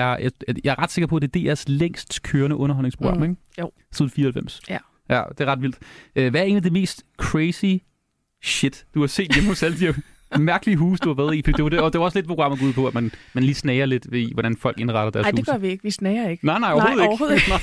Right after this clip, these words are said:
Speaker 2: ikke.
Speaker 1: Du behøver ikke at
Speaker 2: Jamen,
Speaker 1: udlevere, men der er der ikke et eller andet, hvor du
Speaker 2: mm,
Speaker 1: tænker,
Speaker 2: det
Speaker 1: "Hold da op."
Speaker 2: mærkeligste,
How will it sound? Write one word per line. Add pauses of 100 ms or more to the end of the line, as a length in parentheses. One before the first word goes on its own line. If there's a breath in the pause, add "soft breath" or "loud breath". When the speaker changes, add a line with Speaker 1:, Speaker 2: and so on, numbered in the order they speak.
(200)
Speaker 2:
ikke. (1160 loud breath)
Speaker 1:
Du
behøver
ikke
at
Speaker 2:
Jamen,
Speaker 1:
udlevere,
men
der
er
der
ikke
et
eller
andet,
hvor
du
Speaker 2:
mm,
Speaker 1:
tænker, (120)
Speaker 2:
det
Speaker 1:
"Hold
da
op."
Speaker 2:
mærkeligste,